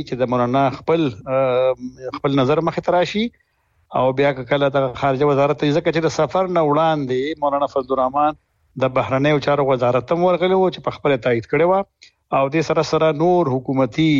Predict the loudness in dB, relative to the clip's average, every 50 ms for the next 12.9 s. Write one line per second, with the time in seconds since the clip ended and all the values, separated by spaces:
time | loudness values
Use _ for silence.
0 | 2 0 0 0 0 2 2 2 2 0 0 0 0 2 2 2 0 0 -2 -6
1 | -4 -2 0 2 2 2 2 0 0 2 0 2 0 0 0 2 2 4 4 4
2 | 2 2 0 0 -2 -2 -4 -2 -2 0 2 0 0 0 -2 -2 0 0 -2 -4
3 | -6 -8 -8 -4 -2 0 2 2 2 2 0 0 0 0 -2 -4 _ _ _ _
4 | _ _ _ _ _ -2 0 0 0 0 0 2 2 0 -2 -2 -2 -2 0 0
5 | 0 0 2 0 0 0 0 -2 -4 -2 -2 0 0 0 0 0 0 -2 -4 -2
6 | -2 -2 -2 0 2 2 0 0 0 -2 -4 -4 -6 -6 -6 -6 -8 _ _ _
7 | _ _ _ -4 -2 0 0 2 0 0 0 -2 -2 -2 -4 -6 -8 -4 -2 0
8 | 0 0 0 -2 _ 0 2 2 2 2 2 0 0 0 0 0 0 -2 -4 -2
9 | -2 0 0 0 0 0 2 0 0 0 -2 0 0 0 -2 -2 0 0 0 0
10 | 0 0 0 0 2 2 0 0 0 0 2 2 2 2 2 2 0 0 0 0
11 | 0 0 0 -2 -4 _ _ _ _ _ _ -2 0 0 0 0 0 0 0 0
12 | 0 0 -2 -2 -2 -2 -2 0 0 0 0 0 0 0 2 2 2